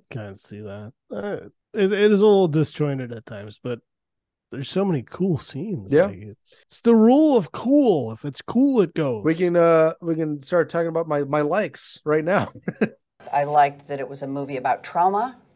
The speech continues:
Speaker 3: and I liked that it explored it through generations.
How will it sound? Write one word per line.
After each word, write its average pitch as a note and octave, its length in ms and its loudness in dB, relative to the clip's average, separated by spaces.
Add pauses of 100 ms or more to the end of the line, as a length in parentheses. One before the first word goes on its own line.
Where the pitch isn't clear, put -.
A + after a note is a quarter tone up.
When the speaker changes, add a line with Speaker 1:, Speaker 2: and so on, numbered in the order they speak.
(120)
Speaker 3:
and C#3+ 100 -6
I C#3 100 -2
liked C#3+ 360 0
that C#3+ 120 -6
it C3+ 100 -10
explored C#3+ 520 -6
it B2 140 -8
through C#3 240 -12
generations. B2 840 -16